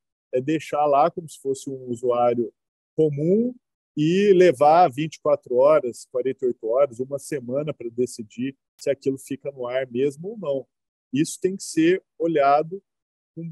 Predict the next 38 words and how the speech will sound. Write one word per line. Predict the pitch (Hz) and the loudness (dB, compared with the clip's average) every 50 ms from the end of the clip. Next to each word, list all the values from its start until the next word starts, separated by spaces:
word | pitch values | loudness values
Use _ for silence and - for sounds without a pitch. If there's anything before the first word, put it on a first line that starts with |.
| - _ _ | -16 _ _
todo | - 170 180 196 190 202 196 | 4 6 6 6 4 2 -4
cuidado. | - - 233 190 175 156 147 147 151 139 113 110 104 _ - | -10 -12 -6 -2 2 4 4 4 4 2 -2 -6 -12 _ -6
E, | 120 127 123 - | -6 -6 -6 -6
e, | 123 123 123 113 | -6 -6 -6 -2
e | 123 135 | 0 0
essas | 143 170 175 - - 170 | 2 2 0 -2 -6 -10
plataformas, | - - 139 123 - - 107 - - - 127 156 190 180 143 120 | -6 -4 -4 -4 -4 -6 -10 -10 -6 -4 -2 -2 -2 -4 -8 -12
como | - - 120 117 | -20 -20 -20 _
o | 110 _ | _ _
caso, | 113 107 104 - | -6 -6 -6 -6
por | _ | _
exemplo, | 104 _ 113 107 110 | _ _ -20 -18 -16
do | 113 | -16
YouTube, | 113 104 _ _ 151 196 220 185 139 110 _ _ _ _ _ _ _ _ _ _ _ - | -16 -16 _ _ -8 -8 -8 -8 -10 -14 _ _ _ _ _ _ _ _ _ _ _ -20
não | 226 254 | -20 -8
tem | - 220 233 262 262 | -4 -4 -4 -4 -6
falta | - - 180 165 160 151 147 - 147 127 | -8 -2 0 2 2 2 2 0 -2 -2
de | 117 117 120 | -2 -6 -12
gente, | 113 - - 123 120 117 107 - _ - - _ | -10 -8 -8 -8 -8 -8 -10 -12 _ -20 -20 _
né? | - 123 156 175 156 | -14 -10 -8 -8 -8
Não | 131 120 123 | -10 -12 -10
é | 135 165 185 - - 143 127 117 - - _ _ _ _ _ _ | -6 -4 -2 -2 -2 -2 -2 -4 -6 -8 _ _ _ _ _ _
um | _ | _
problema | - 135 131 117 117 127 135 139 139 127 | -6 -4 -4 -4 -4 -4 -6 -6 -8 -10
assim | 113 - - 127 123 | -12 -12 -12 -12 -12
de, | 113 107 117 | -8 -6 -6
"Ah, | 117 131 143 147 139 127 117 | -4 -2 0 -2 -2 -2 -4
não | 113 120 120 | -8 -12 -14
conseguimos | _ 131 117 - - 117 120 123 120 117 - | _ -18 -18 -18 -16 _ -14 -14 -14 -8 -4
ver | 120 131 151 160 | -2 -2 -2 -4
porque | _ _ 143 135 120 - _ _ _ _ _ _ _ _ - - | _ _ -6 -6 -6 -6 _ _ _ _ _ _ _ _ -16 -8
era | - 113 123 127 123 | -6 -2 -2 -2 -2
de | 120 120 123 | -4 -6 -8
noite, | 113 117 127 147 156 151 143 - - - | -6 -2 2 2 2 2 0 -6 -12 -18
não | 120 | -18
tinha | 110 - 131 123 | -12 -10 -10 -10
ninguém | 123 120 123 127 127 | -8 -10 -10 -10 -10
trabalhando." | - - - - 120 120 113 110 117 135 147 143 - | -6 -4 -4 -4 -2 -2 -2 0 2 4 4 2 2